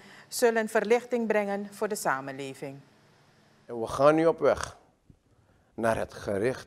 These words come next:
Speaker 2: en stapsgewijs invullen van die mogelijkheden in die sectoren. Sectoren als landbouw,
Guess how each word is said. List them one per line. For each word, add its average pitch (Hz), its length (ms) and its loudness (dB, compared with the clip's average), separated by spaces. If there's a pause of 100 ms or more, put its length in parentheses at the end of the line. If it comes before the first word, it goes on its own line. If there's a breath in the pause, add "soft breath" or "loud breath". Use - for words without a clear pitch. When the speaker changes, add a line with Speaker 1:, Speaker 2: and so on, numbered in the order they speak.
Speaker 2:
en 104 140 -12
stapsgewijs 113 1000 -4
invullen 95 640 -6 (600 soft breath)
van 104 220 -2
die 139 120 2
mogelijkheden 131 800 0
in 120 80 -2
die 113 80 -6
sectoren. 113 540 -4 (840 soft breath)
Sectoren 139 640 2
als 131 160 0
landbouw, 123 440 -2